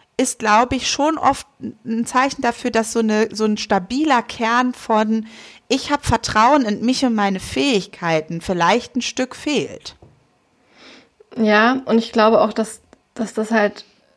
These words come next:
Speaker 2: ein bisschen angekratzt oder ja, ähm, also es wird, glaub ich, noch schwerer, den zu finden oder den sich zu wahren, wenn man,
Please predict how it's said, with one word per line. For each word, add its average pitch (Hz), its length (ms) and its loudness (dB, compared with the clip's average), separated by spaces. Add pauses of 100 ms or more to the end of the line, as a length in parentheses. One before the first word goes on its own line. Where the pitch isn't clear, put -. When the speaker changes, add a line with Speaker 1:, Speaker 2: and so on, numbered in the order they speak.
(160)
Speaker 2:
ein 208 40 -12
bisschen 220 360 -4
angekratzt - 720 -2
oder 190 400 2
ja, 196 360 0 (1120)
ähm, 208 520 2 (680)
also 220 160 2
es 214 120 -2
wird, 240 120 4
glaub 233 160 4
ich, 214 120 -2
noch 233 160 4
schwerer, 226 320 2
den 220 180 2
zu 220 120 -8
finden 240 320 0
oder 214 100 4
den 208 200 0
sich 220 160 -6
zu 185 160 -6
wahren, 196 400 2
wenn 185 100 0
man, 185 320 -2